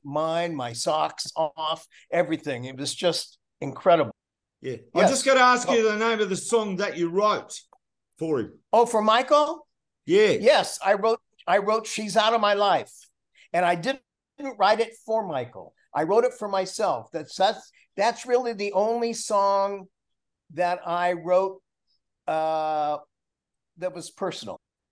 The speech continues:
Speaker 1: And, uh, and Michael heard it, 'cause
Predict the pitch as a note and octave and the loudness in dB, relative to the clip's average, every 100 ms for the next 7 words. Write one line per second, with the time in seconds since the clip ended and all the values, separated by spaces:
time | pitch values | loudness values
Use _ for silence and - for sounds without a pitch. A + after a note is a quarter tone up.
0 | _ _ - E3+ F3 F3 E3+ F3 - F3 | _ _ 0 4 4 4 2 -2 -2 -2
1 | F3 E3 E3 F3 A#3+ A#3+ G#3+ A#3+ B3 G3+ | 0 0 2 2 2 0 0 2 4 4
2 | G3 - _ _ _ - E3 - | 2 -2 _ _ _ -10 -10 -10